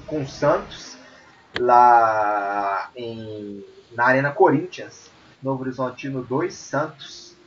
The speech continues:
também dois, né? Novo Horizontino foi buscar esse empate na segunda etapa, aproveitando que o Uribe foi expulso no Santos. Aproveitando o Novo Horizontino contra a equipe do, do Peixe, né? Lá tá dois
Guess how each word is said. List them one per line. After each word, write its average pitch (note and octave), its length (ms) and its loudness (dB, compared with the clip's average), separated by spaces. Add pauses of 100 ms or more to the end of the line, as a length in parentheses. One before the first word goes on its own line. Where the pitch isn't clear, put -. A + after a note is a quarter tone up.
(240)
também C3 380 -6
dois, E3 320 0
né? B2 80 -8
Novo A#2 180 -10
Horizontino B2 340 -14
foi C#3+ 140 -12
buscar C3 260 -10
esse B2+ 140 -12
empate B2 380 -4
na B2 60 -12
segunda B2 360 -14
etapa, - 380 -4
aproveitando B2+ 540 -8
que - 80 -10
o C3+ 40 -2
Uribe B2 400 -4
foi A#2 140 -10
expulso - 360 -16
no A#2+ 120 -14
Santos. - 560 -8 (580)
Aproveitando C#3+ 640 -8
o C#3 40 -6
Novo C3 220 -6
Horizontino C#3+ 600 -8 (1000)
contra B2+ 400 -6
a A#2 60 -2
equipe A2 1120 -8
do, A2 760 -4
do B2+ 120 -8
Peixe, G#2+ 360 -10
né? G#2+ 100 -12
Lá G2+ 160 -10
tá A2 180 -4
dois A#2+ 580 -12